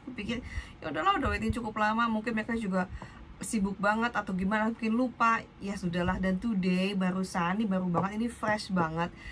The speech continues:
Aku lihat di depan rumah tuh ada packaging ini. Jadi, ini ada Morning Dear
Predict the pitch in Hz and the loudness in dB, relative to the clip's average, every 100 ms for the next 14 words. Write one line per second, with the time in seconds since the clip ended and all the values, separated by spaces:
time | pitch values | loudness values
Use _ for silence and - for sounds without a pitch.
0 | - - - - - - - - 226 220 | -12 -14 -14 -14 -16 -20 -2 -2 -2 0
1 | 208 220 202 190 196 196 196 196 208 254 | 2 2 0 0 0 0 2 2 2 -2
2 | 208 196 185 170 165 165 165 - - - | -2 -2 0 0 0 -2 -4 -6 -18 -18
3 | - 185 214 - 208 254 190 - 185 190 | -4 -4 -4 -6 -2 0 0 -2 -2 -2
4 | 202 202 190 185 214 262 | -2 0 2 2 0 -4